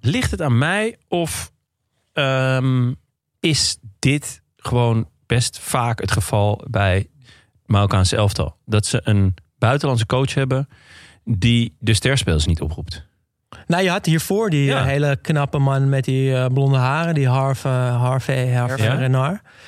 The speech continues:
Speaker 2: Die had het in het begin ook met
Speaker 1: Die had
Speaker 2: Ziyech.
Speaker 1: ook altijd, ja,
Speaker 2: Alleen
Speaker 1: die
Speaker 2: uiteindelijk heb, eh,
Speaker 1: die
Speaker 2: zijn die
Speaker 1: klopt.
Speaker 2: wel, eh,
Speaker 1: Die zijn wel weer,
Speaker 2: ja.
Speaker 1: maar er, er is altijd gedoe om, om de sterspelers. Eh, het was bij die vo-, bij, inderdaad bij de vorige bondscoach ook. En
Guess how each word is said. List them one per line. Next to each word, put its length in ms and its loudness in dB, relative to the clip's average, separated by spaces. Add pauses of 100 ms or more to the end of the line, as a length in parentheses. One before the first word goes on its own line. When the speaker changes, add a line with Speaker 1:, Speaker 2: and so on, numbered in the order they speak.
(260)
Speaker 2:
Die 160 2
had 100 0
het 100 0
in 80 0
het 80 4
begin 240 2
ook 140 0
met 120 0
Speaker 1:
Die 80 0
had 100 0
Speaker 2:
Ziyech. 140 0
Speaker 1:
ook 60 -4
altijd, 300 -2
ja, 120 0
Speaker 2:
Alleen 200 0
Speaker 1:
die 80 0
Speaker 2:
uiteindelijk 440 0
heb, 180 -2
eh, 140 -10 (460)
Speaker 1:
die 100 -6
Speaker 2:
zijn 140 -2
die 80 2
Speaker 1:
klopt. 160 0
Speaker 2:
wel, 240 0
eh, 180 0
Speaker 1:
Die 100 -2
zijn 200 -2
wel 160 0
weer, 100 0
Speaker 2:
ja. 60 0
Speaker 1:
maar 300 -2 (340)
er, 200 0
er 140 0
is 180 -2
altijd 460 -2
gedoe 640 0
om, 580 0
om 520 -2
de 100 2
sterspelers. 960 0 (120)
Eh, 720 0 (240)
het 240 -8
was 160 -4
bij 100 -2
die 120 0
vo-, 280 -4
bij, 140 0
inderdaad 340 0
bij 100 2
de 60 0
vorige 260 -2
bondscoach 440 0
ook. 240 -2 (440)
En 200 -2